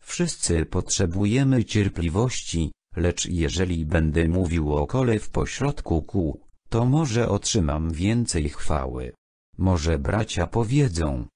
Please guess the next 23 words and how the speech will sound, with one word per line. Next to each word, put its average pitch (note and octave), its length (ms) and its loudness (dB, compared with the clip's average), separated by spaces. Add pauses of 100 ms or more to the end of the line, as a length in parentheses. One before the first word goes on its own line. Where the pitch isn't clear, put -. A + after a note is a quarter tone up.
(140)
„To C#3 180 2
było A2+ 380 2
dobrze D2+ 460 0
przedstawione”, F2 1040 0 (220)
lecz G2 380 0
brat F2+ 440 0
W G2+ 220 -2
kiedyś F#2 500 -2
przedstawił E2+ 880 -2
to D#2+ 260 0
lepiej F#2 520 0
w - 160 -8
swoim E2 520 0
wykładzie. C#2+ 800 -4 (500)
Wykład E2+ 580 0
był E2 300 0
dobry, D#2+ 560 0 (240)
lecz F2 360 -2
nie G2+ 220 4
nauczyliśmy F2 920 0
się D#2+ 200 -2
niczego A2+ 640 2
specjalnego. E2 1080 -2